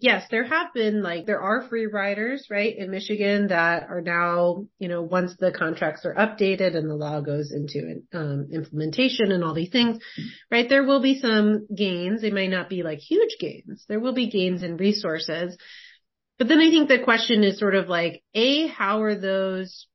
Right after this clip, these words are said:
resources then deployed into building a sort of conscious and robust and diverse movement? And B, like, regardless of those particular or specific,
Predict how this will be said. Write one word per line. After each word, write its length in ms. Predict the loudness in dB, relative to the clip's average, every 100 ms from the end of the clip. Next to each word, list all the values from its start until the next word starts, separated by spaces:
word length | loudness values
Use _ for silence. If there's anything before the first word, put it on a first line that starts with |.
| -2
resources 880 | 2 2 2 -2 -2 -4 -4 -6 -10
then 300 | 0 2 2
deployed 760 | -2 -6 -6 0 2 2 2 0
into 420 | -4 -6 -2 -2
building 840 | -2 0 2 4 4 2 0 -2 -6 -12 _ _ -10
a 80 | -8
sort 220 | -2 0
of 200 | 0 0 -8 _ _ _ _ _ -16 0
conscious 760 | 2 2 2 0 0 -6 -20 _
and 400 | -4 -2 -2 -2 -4
robust 760 | -2 -2 0 0 0 -2 -6 -10 -4
and 100 | -2
diverse 880 | 0 0 0 -2 -2 -4 -4 -4 -10 _ 4
movement? 840 | 6 6 4 -4 -4 -4 -6 -8 0
And 180 | 2 4
B, 320 | 4 6 6
like, 180 | 6 2 2
regardless 580 | 0 2 2 0 -2
of 140 | -4 -4
those 300 | -4 -4 -6
particular 1000 | -14 -8 -8 -2 -2 0 -2 -2 -2 -4
or 100 | -6
specific, 680 | -4 -6 -2 0 2 0